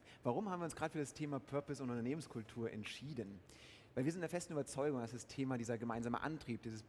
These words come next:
dieser Purpose eben eine Mannschaft, ein Unternehmen vereinen kann, gemeinsam ausrichten kann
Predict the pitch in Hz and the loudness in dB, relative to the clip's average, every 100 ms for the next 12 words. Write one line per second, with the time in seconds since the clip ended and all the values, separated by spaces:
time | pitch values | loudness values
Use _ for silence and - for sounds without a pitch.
0 | - - 113 - 143 156 127 107 - - | -10 -4 -2 0 0 0 0 -4 -6 -14
1 | - 127 131 127 117 120 120 143 180 175 | -2 2 4 2 2 2 2 2 0 0
2 | 156 120 123 120 123 135 127 113 - 104 | 2 0 2 2 2 2 2 -2 0 0
3 | 160 165 - 147 151 123 117 117 - 120 | 0 -2 -2 -4 -2 0 0 0 0 0
4 | 175 - 120 - 117 - 117 151 | 0 -2 -2 -4 -6 -2 -2 -2